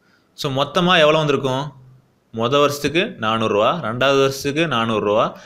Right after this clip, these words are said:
அதுக்கப்புறம் நானூறு ரூபாய்க்கு ஒரு வட்டி போட்டிருப்பாங்க. அந்த வட்டிக்கு பதினாறு ரூபா கிடைச்சிருக்கும். மொத்தம் எவ்வளோ? எட்நூத்தி பதினாறு ரூபா தான் வந்திருக்கும்.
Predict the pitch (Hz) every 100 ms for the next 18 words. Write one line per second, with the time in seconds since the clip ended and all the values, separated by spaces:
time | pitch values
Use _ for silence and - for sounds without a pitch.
0 | - - 127 139 160 220 233 - - 117
1 | 135 147 147 143 147 175 135 117 131 120
2 | 113 107 98 107 101 147 165 104 131 127
3 | 135 165 127 110 110 113 110 98 101 101
4 | 104 107 156 139 117 113 127 - - 101
5 | 127 120 123 104 101 95 92 104 117 98
6 | 101 95 -